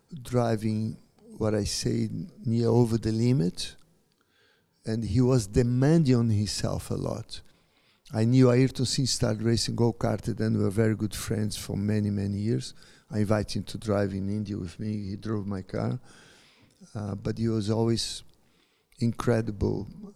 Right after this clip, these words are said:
uh, asking much from himself. Every lap he want to improve, he want to improve.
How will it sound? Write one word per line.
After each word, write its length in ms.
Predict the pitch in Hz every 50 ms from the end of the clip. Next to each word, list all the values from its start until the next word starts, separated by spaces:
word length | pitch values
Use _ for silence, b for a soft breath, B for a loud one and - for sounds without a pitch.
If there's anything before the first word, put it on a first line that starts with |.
| _ -
uh, 40 | - - - - - - - - - - - - - -
asking 600 | 117 113 110 - - - - 127 120 113 107 - - b b b b b b b b b b _
much 420 | - 110 120 123 123 123 - - -
from 200 | - 127 117 110
himself. 560 | 104 113 107 - - - 123 120 113 - -
Every 240 | 123 131 120 120 117
lap 300 | 117 117 113 101 - -
he 100 | 113 110
want 200 | 110 110 110 -
to 80 | - 107
improve, 380 | 95 85 - 127 120 110 95
he 60 | 104 104
want 260 | 104 107 117 117 -
to 80 | 117
improve. 500 | 107 95 - - 123 123 113 98 85 90